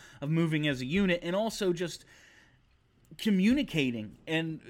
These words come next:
you know, recognizing when they do move, someone could be slipping in behind them. It's like coaching cliches for days. Move as a team. Keep your head on a swivel. I think all those things apply here.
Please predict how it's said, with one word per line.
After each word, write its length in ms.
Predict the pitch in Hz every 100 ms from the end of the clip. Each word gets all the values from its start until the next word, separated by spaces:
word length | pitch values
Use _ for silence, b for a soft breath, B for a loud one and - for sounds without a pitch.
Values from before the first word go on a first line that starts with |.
| -
you 100 | 175
know, 80 | 180
recognizing 920 | 151 185 202 190 170 160 156 151 151
when 220 | 147 151
they 160 | 147 151
do 280 | 139 170 180
move, 480 | 160 196 170 143 -
someone 380 | 165 156 165
could 180 | 151 156
be 100 | 147
slipping 440 | 143 156 147 143 143
in 120 | 143
behind 480 | 135 131 175 185 151
them. 220 | 104 104
It's 260 | 107 - - B B B
like 280 | 151 147 123
coaching 440 | 175 165 170 160
cliches 640 | - 170 165 - 156 147 143
for 140 | 139
days. 440 | 131 143 175 120 107
Move 300 | 135 151 151
as 140 | 139
a 40 | 143
team. 460 | - 160 147 113
Keep 220 | - 131
your 80 | 147
head 180 | 139 143
on 120 | 147
a 40 | 127
swivel. 500 | - 156 185 127 101
I 140 | 123
think 220 | - 147
all 220 | - 185 180
those 260 | 185 185
things 240 | 151 180 170
apply 440 | - 147 190 233
here. 300 | 127 120